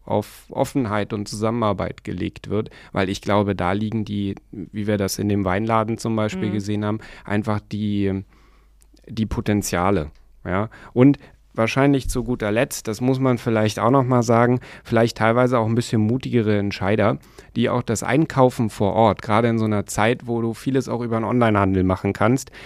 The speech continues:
Speaker 1: mehr als ein Event verstehen, ähm, und, und sich daher, ja, verschiedenen Retail-Technologien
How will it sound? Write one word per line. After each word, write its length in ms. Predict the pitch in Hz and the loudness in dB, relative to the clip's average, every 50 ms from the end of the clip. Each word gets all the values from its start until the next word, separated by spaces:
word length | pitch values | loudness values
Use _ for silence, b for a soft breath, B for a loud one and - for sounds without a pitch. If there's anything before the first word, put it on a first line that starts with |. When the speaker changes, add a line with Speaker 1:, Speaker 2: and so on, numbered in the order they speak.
| B B B B | B B B B
Speaker 1:
mehr 220 | - 107 110 123 131 | 4 4 6 6 6
als 280 | 123 120 120 - - | 4 2 0 0 0
ein 180 | 123 120 113 110 | 0 2 2 2
Event 460 | 104 101 92 101 113 143 185 180 - | 0 0 2 4 4 4 4 2 0
verstehen, 720 | - - 104 90 - - - 90 90 95 113 151 202 240 - b b b b b b b b b b b - | 0 0 0 0 -2 -4 -4 0 0 2 2 2 0 -2 -6 b b b b b b b b b b b -4
ähm, 600 | - 110 113 110 110 110 107 110 110 110 113 - - _ _ | 0 2 2 4 2 2 2 2 0 0 -2 -4 -10 _ _
und, 640 | - 120 110 110 113 110 110 110 110 107 - - - _ | -4 0 2 2 4 4 2 2 0 -2 -6 -16 -14 _
und 160 | - 117 107 | -4 -2 -2
sich 160 | 107 117 104 | -2 -4 -2
daher, 480 | - 113 110 110 117 120 120 120 120 110 - - - - - - - _ _ _ _ _ - | 2 2 4 4 6 4 4 4 2 0 -2 -10 -16 -18 -18 -18 -20 _ _ _ _ _ -14
ja, 420 | 123 - - 107 107 120 120 110 - - _ | -12 -8 -2 0 2 2 2 2 -2 -6 _
verschiedenen 680 | - - - 117 107 - - 156 147 151 139 131 123 117 | -20 -4 -2 -2 -2 2 2 4 6 8 8 8 6 6
Retail-Technologien 1500 | 113 123 127 - - 135 131 127 120 - 127 120 - - 117 107 104 104 101 98 98 - 117 120 120 120 117 120 120 | 6 4 4 4 6 6 6 6 4 2 0 0 2 2 2 2 4 2 0 0 -2 -2 0 2 2 2 2 0 -2